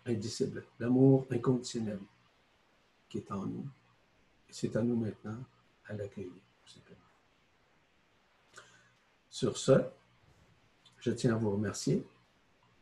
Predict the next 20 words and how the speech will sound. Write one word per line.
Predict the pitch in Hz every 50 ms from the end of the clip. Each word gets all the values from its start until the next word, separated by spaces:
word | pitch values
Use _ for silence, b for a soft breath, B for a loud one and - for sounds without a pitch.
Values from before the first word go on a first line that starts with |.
| - _ _
tous | - 113 101 -
et | 117 -
toutes, | - - - - - _ - _ _ _ _ _ b b b b b b b b b b b _ _
d'avoir | - 101 104 101 98 -
participé | - - - - - - - - - 113 120 - -
à | -
cette | - - - 104 - - -
première | - - - 104 104 104 95 -
session. | - - - 120 110 - - - - 180 180 - - _ _ _ _ _ _ _ _ _ _ _ _ _ _ b b b b b b b b b _ _ -
Et | 127 127
aussi, | 120 117 113 - - - 151 151 160 151
je | 123 117
tiens | 110 - - 135 120 117
à | 113
remercier | 107 107 107 107 107 101 - - 127 120 123 120 113 120
notre | 110 104 -
cher | - - 131 117 110 107
ami, | 110 110 117 123 117 110
euh, | 101 104
Philippe, | - - - 120 110 120 147 -